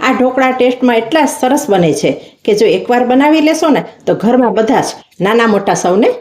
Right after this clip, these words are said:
પસંદ આવશે. જો, એકદમ સરસ પોચા પોચા અને સોફ્ટ. અને આ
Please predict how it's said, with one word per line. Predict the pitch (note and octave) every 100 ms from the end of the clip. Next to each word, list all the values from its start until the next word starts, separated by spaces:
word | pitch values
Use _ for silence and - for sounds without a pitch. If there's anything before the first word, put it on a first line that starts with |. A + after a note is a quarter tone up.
| -
પસંદ | D#3 - B2+ B2+
આવશે. | C3 -
જો, | B2 D3+ A2 - _ _ _ -
એકદમ | B3 B3 A3+ E3+
સરસ | E3 C#3 C#3 - _ _ _ _ _
પોચા | G3+ G3+ -
પોચા | - B3 F#3+ A3
અને | A3 G4+ -
સોફ્ટ. | - F3 E3 - - _ -
અને | A3+ G#3+
આ | -